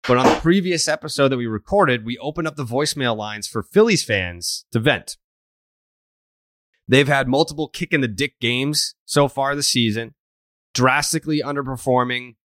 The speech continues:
They fi-, actually, when we opened up the lines, Girardi wasn't fired yet. So we opened up the voicemail lines. Joe Girardi gets fired.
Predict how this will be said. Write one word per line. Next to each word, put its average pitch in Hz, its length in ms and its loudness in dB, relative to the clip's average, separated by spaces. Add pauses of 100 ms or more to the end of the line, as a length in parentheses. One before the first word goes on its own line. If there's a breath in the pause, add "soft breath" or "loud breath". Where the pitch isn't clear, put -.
(280)
They 107 120 2
fi-, 143 640 0
actually, 127 500 -2 (600)
when 131 140 4
we 160 140 6
opened 190 320 -2
up 190 80 -10
the 156 100 0
lines, 135 560 -4 (140)
Girardi 135 420 4
wasn't 120 300 -2
fired 110 340 2
yet. 73 200 -10 (540)
So 113 680 0
we 120 160 -8
opened 175 320 0
up 175 100 -6
the 147 80 -10
voicemail 120 500 2
lines. 85 500 -8 (920)
Joe 139 160 6
Girardi 147 460 2
gets 147 160 0
fired. 107 480 0